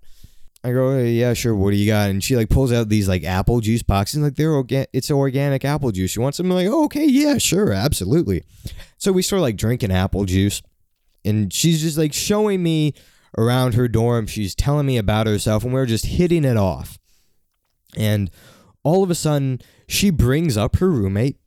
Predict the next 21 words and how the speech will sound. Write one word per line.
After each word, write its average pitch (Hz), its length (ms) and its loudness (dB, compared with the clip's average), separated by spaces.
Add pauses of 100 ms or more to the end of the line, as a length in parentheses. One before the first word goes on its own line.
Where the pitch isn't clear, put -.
Daisy. 139 540 -4 (1040)
And 143 480 0
at - 200 -2
this 240 160 0
point, 180 220 0
it's 165 120 -4
just 123 180 -4
nagging 101 500 -2
at 73 200 -10
me. - 120 -6
It's - 160 -2
just 110 200 0
nagging 123 500 0
at 107 140 0
me. 110 160 0
And 120 80 0
I 113 100 0
was 110 100 -2
like, 117 120 -2
"All 117 180 0
right, 98 180 -2